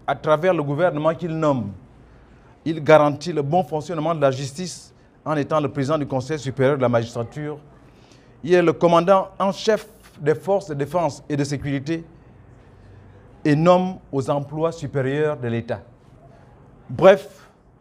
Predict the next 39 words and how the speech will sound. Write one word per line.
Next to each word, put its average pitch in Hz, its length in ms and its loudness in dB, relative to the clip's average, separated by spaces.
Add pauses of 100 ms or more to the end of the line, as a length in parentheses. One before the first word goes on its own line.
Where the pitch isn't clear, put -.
(340)
il 190 280 -4
tient 190 300 0 (140)
nos 185 200 2
vies 180 280 -4 (140)
et 139 80 -2
notre 165 240 -2
destin 139 440 -2 (340)
dans 151 160 -4
ses 147 160 -8
mains. 113 180 -8 (1800)
Il 214 120 8
importe 208 480 4
alors 185 340 4
à 165 60 6
tout 202 180 -8
citoyen 170 540 0
d'être 175 260 2
vigilant 160 600 -4 (520)
quant 202 220 2
au 180 80 2
choix 202 320 2
de 160 80 -2
ses 196 160 0
dirigeants 156 580 -2
et 147 100 -2
de 139 100 2
participer 165 680 0
de 160 120 2
manière 170 380 6
active 151 540 -2 (500)
aux 139 80 -4
différents 160 440 0
processus 156 580 -6
conduisant 147 560 0
à 139 60 0
l'élection 127 520 0
de 135 120 -6
l'autorité 127 440 -4
suprême 151 520 2